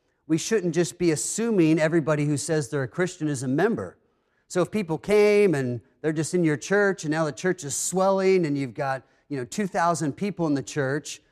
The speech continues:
but only six hundred of them even show up on Sundays, and you don't really know how any of those others are living, well,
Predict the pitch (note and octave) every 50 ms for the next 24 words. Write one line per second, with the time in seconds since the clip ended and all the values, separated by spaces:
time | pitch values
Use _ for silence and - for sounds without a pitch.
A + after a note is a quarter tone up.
0 | _ _ _ _ D3+ F3+ G3 F#3+ E3 D3+ - - - G#3 - - - F3 F#3 G3+
1 | E3+ F3 D3+ C#3 C#3 B2+ C#3 D3 C#3+ D3+ E3 D3+ D3 C3 - - - F3+ E3 D3+
2 | C#3+ D#3 F#3 - - C3 B2+ B2+ A#2+ - - F3+ F3+ G3 F#3 C#3 A#2+ A2+ A2+ A#2
3 | C3 D3 D#3+ D3 - - - _ _ _ _ _ - D3 D#3+ D#3 D#3 E3+ G3 G#3+
4 | F#3 G3 F#3+ F#3 E3+ F3 F3+ F3 D#3 E3 D#3+ D3+ - - E3 F#3 G#3 G#3+ G3+ D#3
5 | E3 D#3 C#3 A#2 E3+ F3+ E3+ F3 D#3 B2 D3+ D3 C3 B2+ C#3 E3+ A3 G#3+ D#3+ D3
6 | B2 A#2+ C#3 D#3 C#3 - _ _ _ _ _ _ _ _ _ - G3 G3+ F#3+ E3+
7 | -